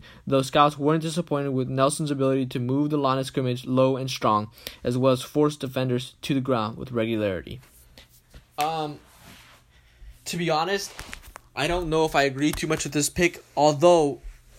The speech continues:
offensive lineman is a big need for the Bucks because we have so much pressure on Jameis Winston, but I just think that the, the, the needs for the defense is so much more. I, I think, it, uh, you know, you say, "Oh, you can get these diamonds in the rough."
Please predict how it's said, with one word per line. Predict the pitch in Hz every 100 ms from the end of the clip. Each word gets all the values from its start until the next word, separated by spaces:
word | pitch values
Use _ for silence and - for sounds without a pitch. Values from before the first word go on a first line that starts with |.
| - -
offensive | 127 147 - 160 151
lineman | 139 139 139
is | 127
a | 135
big | 131 147 147 139 - -
need | - 143 156 160
for | 139 156
the | 143
Bucks | 147 151 -
because | - 131 - 180 147
we | 143
have | 131
so | -
much | 156 151
pressure | - 165 -
on | 147
Jameis | 147 151 -
Winston, | 156 151 156 143 - - -
but | 139
I |
just | 143 156 -
think | 156 143
that | 139
the, | 135 123 117
the, | 127 127 123
the | 117 123
needs | 135 156 156
for | - 151
the | 135
defense | 131 151 165 156 - - -
is | 131
so | - 160
much | 151 - -
more. | 139 147 156 170 - _ _ _ _ _ _ -
I, | 120 131 156 143
I | 127
think, | 135 160 143 - _ _ _ -
it, | 156 131
uh, | 117
you | 156 180
know, |
you | 165
say, | 175 190
"Oh, | 160 151
you | 143 143
can | 160
get | 147
these | 143 127
diamonds | 135 131 127 123
in |
the | 120
rough." | 117